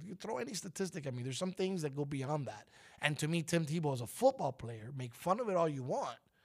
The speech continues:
went beyond that. 'Cause he, you're right, he was a terrible quarterback. You want a playoff game. There's guys that are really good quarterbacks that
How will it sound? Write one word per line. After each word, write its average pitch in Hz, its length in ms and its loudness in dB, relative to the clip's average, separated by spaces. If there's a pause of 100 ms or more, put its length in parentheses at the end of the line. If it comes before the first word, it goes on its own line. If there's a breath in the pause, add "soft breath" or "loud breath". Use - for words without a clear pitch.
(380)
went 151 200 0
beyond 185 300 0
that. 104 100 -16 (2000)
'Cause 185 160 2
he, 196 200 0 (100)
you're 302 200 -2
right, 494 200 2
he 330 80 -2
was 339 140 0
a 359 40 -12
terrible 403 320 -4
quarterback. - 440 -2 (120)
You - 80 -4
want 392 120 0
a - 120 0
playoff 262 420 6
game. 190 400 6
There's - 1000 -2
guys 415 100 4
that 381 100 0
are 320 100 6
really 381 220 6
good - 180 0
quarterbacks 508 500 6
that 233 120 2